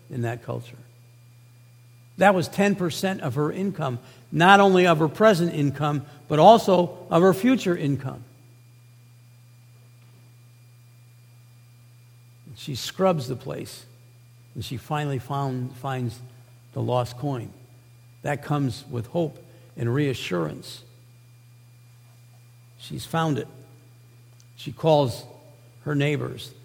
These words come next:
her friends, and they have the same reaction like the shepherd. They joy and rejoicing, and Jesus concludes, "There's more joy in heaven among the angels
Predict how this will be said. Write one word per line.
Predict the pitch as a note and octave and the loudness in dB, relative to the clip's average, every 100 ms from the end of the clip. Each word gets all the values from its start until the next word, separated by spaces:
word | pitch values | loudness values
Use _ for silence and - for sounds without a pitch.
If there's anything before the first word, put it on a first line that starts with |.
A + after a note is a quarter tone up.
| - - _ _ _ _ - | -20 -20 _ _ _ _ -10
her | D3+ | -8
friends, | - D#3 D3 B2+ G#2+ - - - | -4 -2 -2 -4 -8 -14 -20 -16
and | - D3 | -6 0
they | |
have | D3+ | 0
the | C#3 | 0
same | - G3 F#3 | -2 2 2
reaction | D#3+ F3+ G3+ - F3 D#3 C3+ - - - | 4 4 2 0 -2 -2 -2 -8 -16 0
like | D#3 D#3+ | 2 2
the | D#3 | -2
shepherd. | - A3 G#3 C3+ B2 - - - - | 2 2 4 -2 -8 -14 -20 -20 -4
They | D#3 D#3 | 0 0
joy | B2 F3 F#3+ F#3+ | 4 6 6 6
and | E3 D3+ | 4 0
rejoicing, | C3+ D#3+ G3+ F#3+ F3+ D#3 - - - | 0 2 4 2 0 -4 -6 -14 -4
and | D#3 | -2
Jesus | B2+ F#3+ E3 E3 | 2 2 2 -2
concludes, | - E3 D3 F3+ E3+ A#2 - - - | -2 -2 4 6 6 4 -8 -18 -12
"There's | C#3+ D#3+ C#3+ B2+ | 0 2 2 2
more | E3 G3 G3 | 4 6 4
joy | C#3+ E3 F3+ F3 E3+ - | 4 2 4 4 0 -4
in | D3+ C3 | -6 -2
heaven | A#2+ F#3 C#3+ A#2+ A#2+ - - - - - _ - - - - _ _ - | 0 0 -2 -6 -8 -10 -16 -20 -20 -20 _ -20 -20 -20 -20 _ _ -8
among | C3 C#3 E3+ D#3 | -2 2 4 4
the | C#3 | 2
angels | E3 D#3 A#2+ - - | 2 2 -2 -10 -14